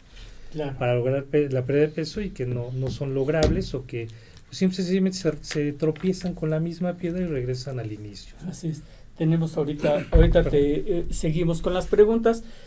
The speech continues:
Speaker 1: pero sí es, es un hecho que el consumir azúcares refinados o este tipo de, de alimentos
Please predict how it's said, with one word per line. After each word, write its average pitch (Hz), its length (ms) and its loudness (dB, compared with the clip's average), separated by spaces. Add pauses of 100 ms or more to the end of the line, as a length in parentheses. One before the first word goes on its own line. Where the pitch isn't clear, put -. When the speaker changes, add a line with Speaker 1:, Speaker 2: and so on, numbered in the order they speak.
(640)
Speaker 1:
pero 185 480 4 (440)
sí - 600 4
es, 220 300 4
es 214 200 0
un 226 140 0
hecho 208 320 -2
que 139 280 -4
el 147 260 -4
consumir 165 680 0 (840)
azúcares 156 600 -4
refinados 151 1080 2
o 127 360 -6 (640)
este 151 220 -10 (100)
tipo 156 320 0
de, 135 640 -2
de 156 80 -2
alimentos 165 680 -2